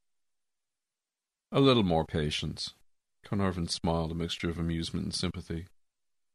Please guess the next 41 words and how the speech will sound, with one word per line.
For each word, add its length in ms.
"Not 160
far 320
now." 260
We 100
took 220
another 320
craft 340
the 60
rest 260
of 60
the 80
way, 320
through 180
a 40
network 380
of 140
evacuated 640
tunnels 460
that 100
crisscrossed 640
the 60
roof 320
of 100
the 80
sixth 300
chamber. 440
Like 220
insect, 500
we 120
crawled 380
for 120
seven 340
hours 380
along 240
this 160
hollow 340
web, 400
inch 240
by 140
strange 440
inch, 340